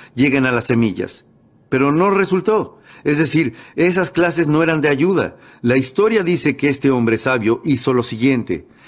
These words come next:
Siguió sembrando. Muy listo. Él comprendía la ley de los promedios. Seguir sembrando. La gente buena no se capacita para ser buena, se encuentra. Uno no necesita mucha capacitación para la gente buena.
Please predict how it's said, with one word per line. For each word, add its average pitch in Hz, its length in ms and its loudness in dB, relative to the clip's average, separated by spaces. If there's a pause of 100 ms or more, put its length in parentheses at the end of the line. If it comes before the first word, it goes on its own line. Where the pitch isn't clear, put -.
(140)
Siguió 135 580 0
sembrando. 131 960 -2 (420)
Muy 214 300 2
listo. 190 720 0 (360)
Él 202 200 2
comprendía 175 560 0
la 170 100 2
ley 165 220 2
de 165 100 0
los 151 160 0
promedios. 139 720 0 (240)
Seguir 147 520 0
sembrando. 156 720 0 (220)
La 139 140 0
gente 220 360 0
buena 151 340 2
no 151 140 0
se 143 120 -4
capacita 139 520 -4
para 117 160 -4
ser 139 160 0
buena, 165 540 0
se - 220 0
encuentra. 143 880 0 (360)
Uno 254 260 4
no 208 140 2
necesita 160 580 0
mucha 151 300 0
capacitación 131 640 -2
para 127 160 0
la 113 100 0
gente 151 240 0
buena. 151 400 0